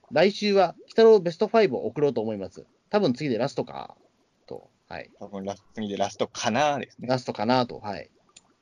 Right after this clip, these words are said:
Speaker 2: ということで、あのー、ウルトラゼロさんはピータン通信、毎週更新されたらすぐに再生するのが日課になってるそうで。
Speaker 1: 大変だと思うんですけどね、マジで。えー。
Speaker 2: いいですね。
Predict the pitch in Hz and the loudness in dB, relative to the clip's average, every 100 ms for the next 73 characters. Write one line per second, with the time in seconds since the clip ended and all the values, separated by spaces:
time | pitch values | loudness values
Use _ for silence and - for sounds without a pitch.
0 | _ _ _ _ _ 101 98 92 95 95 | _ _ _ _ _ -6 -2 -2 -2 -2
1 | 95 95 98 107 113 120 117 127 117 101 | -2 -4 -4 -4 2 2 2 0 -2 -4
2 | 87 - 123 127 120 117 95 107 135 139 | -6 -4 -4 -2 -2 -2 2 2 2 -2
3 | 131 - 160 160 160 143 - - - 208 | -2 -2 -2 0 -2 -2 -2 -4 2 4
4 | 151 95 104 95 98 - 95 90 98 95 | 4 2 0 -2 -6 -8 -8 -8 -8 -8
5 | - 90 85 90 _ _ _ _ - 90 | -8 -8 -8 -14 _ _ _ _ -6 -6
6 | - 82 - - - - _ - 139 165 | -6 -8 -8 -14 -16 -20 _ -6 -2 2
7 | 190 156 127 147 180 151 143 127 139 143 | 2 4 2 2 -2 -4 -4 -2 0 2
8 | 120 113 95 82 - 160 131 - 95 90 | 2 -2 -6 -8 -12 -18 -16 -10 -8 -6
9 | 71 - _ _ - 92 - 98 107 110 | -10 -14 _ _ -12 -12 -10 -4 -2 -2